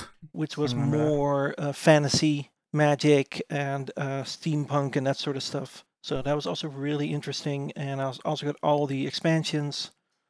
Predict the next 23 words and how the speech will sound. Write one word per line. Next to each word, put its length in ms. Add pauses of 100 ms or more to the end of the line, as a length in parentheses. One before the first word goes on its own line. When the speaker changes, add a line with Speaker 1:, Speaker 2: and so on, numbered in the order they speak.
(140)
Speaker 1:
that 140
came 200
out 160
for 240
the 80
first 300
Total 260
Annihilation 500
and 220
for 240
the 220
second 320
Total 300
Annihilation 540
Kingdoms. 520 (180)
Yeah, 220
I, 280
I 40
just 260
really 160
love 200
those 200
games. 400